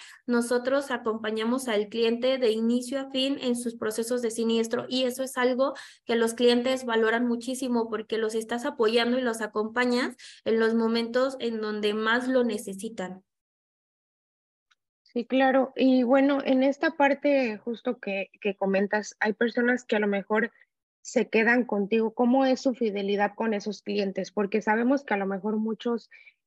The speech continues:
Speaker 2: sí lo compran, pero a lo mejor tienen una, alguna mala experiencia y dicen, "Bueno, ya no, ya no renuevo". Entonces, ¿cuál es como esa fidelidad que ustedes tienen con los clientes?
Speaker 1: Claro, nosotros lo que queremos hacer es fidelidad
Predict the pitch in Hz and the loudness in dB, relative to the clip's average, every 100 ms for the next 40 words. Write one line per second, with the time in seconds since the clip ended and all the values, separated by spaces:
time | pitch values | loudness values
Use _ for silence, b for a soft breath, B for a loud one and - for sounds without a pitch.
0 | - - 311 320 262 247 240 294 403 - | -2 6 6 6 6 6 6 4 4 0
1 | _ - 233 226 214 214 214 214 208 240 | _ 2 4 6 6 6 4 2 0 -2
2 | 214 262 262 240 240 240 220 202 196 214 | 2 2 2 2 0 0 -2 -4 -4 -2
3 | 220 220 214 214 - 196 196 202 202 196 | -2 0 -2 -4 -4 -2 -2 -2 -4 -2
4 | 196 208 196 196 202 208 196 196 226 240 | -2 -2 0 -2 -2 -4 -6 0 2 2
5 | 202 180 208 190 - b b _ - 202 | 0 0 2 2 0 b b _ -8 -4
6 | 196 226 240 240 - 240 262 269 - 214 | 0 0 0 0 2 4 4 2 -2 -4
7 | 208 240 226 214 196 190 196 202 240 202 | -2 -2 -2 0 0 0 0 0 -2 -2
8 | 202 202 - 202 202 202 196 180 170 - | -4 -4 -4 -4 -2 -4 -4 -6 -8 -2
9 | 196 185 - - - _ _ _ _ _ | -2 -2 -6 -20 -20 _ _ _ _ _
10 | 254 247 262 - 277 294 311 370 381 453 | -2 0 -2 -2 2 2 2 0 2 4
11 | 480 339 302 262 254 247 233 233 233 _ | 4 2 2 2 0 0 0 -2 -8 _
12 | 247 247 277 381 320 269 247 269 302 - | -4 -2 -2 -2 -4 0 2 2 -2 -4
13 | 302 262 220 214 220 277 - | -2 0 0 0 0 0 -2